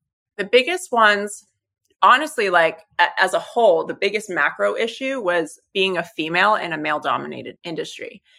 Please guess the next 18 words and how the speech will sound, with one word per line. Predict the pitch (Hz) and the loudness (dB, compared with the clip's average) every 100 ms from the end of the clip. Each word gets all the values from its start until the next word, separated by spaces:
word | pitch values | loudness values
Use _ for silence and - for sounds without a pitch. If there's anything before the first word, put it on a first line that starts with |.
| _ _ - | _ _ 6
It | 220 269 | 6 6
was | 247 220 180 170 165 - _ _ _ _ | 4 4 4 2 -4 -12 _ _ _ _
so | - - 185 170 | -18 2 4 4
interesting | 208 208 180 - 147 147 - | 0 -6 -10 -12 -12 -12 -12
and | 165 165 | -12 -4
so | 165 165 | -4 -2
challenging | 196 175 185 185 160 143 139 143 _ _ _ _ | 2 2 2 -4 -8 -10 -12 -16 _ _ _ _
because | 190 196 | -4 2
I | 180 | 2
just | 180 - | 2 -2
didn't | 240 208 | -6 -6
expect | - - - - | -8 -14 -6 0
it. | 440 - _ _ _ _ _ _ 214 | 0 -2 _ _ _ _ _ _ 0
But | - | 4
I | 202 214 | 4 4
was | 220 - | 2 -4
constantly | - - 196 208 - 226 226 214 | -12 2 2 2 -4 -4 -4 -4
met | 180 165 185 | 0 2 2